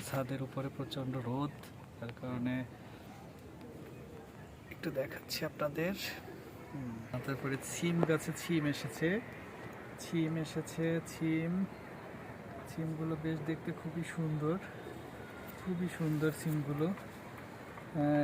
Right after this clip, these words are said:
এই যে এখানে দেখুন কত ছিম আসছে, এবং গাছে প্রচুর পরিমাণে ফুল এসেছে, ছিম ফুল প্রচুর পরিমাণে, অনেক, অনেক, অনেক।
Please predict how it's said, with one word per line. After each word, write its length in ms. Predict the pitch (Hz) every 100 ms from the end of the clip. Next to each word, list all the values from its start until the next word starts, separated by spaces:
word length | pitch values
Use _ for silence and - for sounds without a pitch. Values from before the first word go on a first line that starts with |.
| 143
এই 60 | 139
যে 60 | 147
এখানে 240 | 143 151 147 143
দেখুন 220 | 143 - 175
কত 160 | 160 151 147
ছিম 200 | - 160 147
আসছে, 320 | 135 - - 165 170 - - - -
এবং 140 | 151 151 151
গাছে 240 | 156 - 165
প্রচুর 280 | 170 165 170 156
পরিমাণে 340 | 165 160 170 170
ফুল 200 | - 170 160
এসেছে, 340 | 156 170 - 185 196 - - - - - - - - 107 -
ছিম 240 | - 170 165 156
ফুল 220 | 165 160 190 -
প্রচুর 300 | 180 170 185 165
পরিমাণে, 420 | 165 151 151 147 123 - - - - - - - - - - - - 170
অনেক, 180 | 165 151 165
অনেক, 200 | 165 156 - - - - - - - - - - - - - - - - - - - - -
অনেক। 200 | 165 170